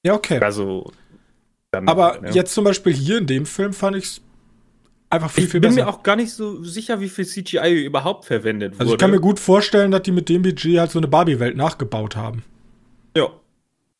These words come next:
Speaker 1: Ich meine, die, die Häuser an sich sind ja jetzt nicht so hochkomplex, so Barbie-Mansions. Ähm,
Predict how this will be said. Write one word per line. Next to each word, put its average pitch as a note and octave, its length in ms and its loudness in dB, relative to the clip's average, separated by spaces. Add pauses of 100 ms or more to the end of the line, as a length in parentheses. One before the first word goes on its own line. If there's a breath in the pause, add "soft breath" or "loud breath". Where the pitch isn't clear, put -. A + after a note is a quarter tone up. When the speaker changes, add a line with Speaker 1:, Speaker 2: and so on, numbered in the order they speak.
(480)
Speaker 1:
Ich - 160 -14
meine, E3+ 140 2
die, D3 180 -4
die C#3 160 -2
Häuser E3+ 280 2
an C#3+ 120 0
sich D3 180 -6
sind F#3 140 -2
ja E3 100 2
jetzt D#3 180 -2
nicht D3 140 -6
so C#3 100 -4
hochkomplex, F3 760 -2
so D#3+ 120 -4
Barbie-Mansions. D#3 960 -2 (880 soft breath)
Ähm, D#3+ 400 2